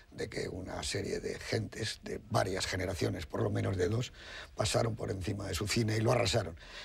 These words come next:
Y también, eh, conviene decir que cuando le llamó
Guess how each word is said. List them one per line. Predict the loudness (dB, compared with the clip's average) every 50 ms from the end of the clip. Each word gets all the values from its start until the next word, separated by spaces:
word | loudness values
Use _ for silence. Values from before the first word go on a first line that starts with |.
| -10 -4
Y | -4 -4
también, | -4 0 -2 0 2 4 2 2 2 0 -4 -6 -4
eh, | -2 0 0 0 -2 -2
conviene | -4 -6 -2 0 2 2 4 2
decir | 2 2 2 2 2 2
que | 0 0
cuando | -2 -2 -2 0
le | 0 0
llamó | 0 0 0 0 0 2 0 0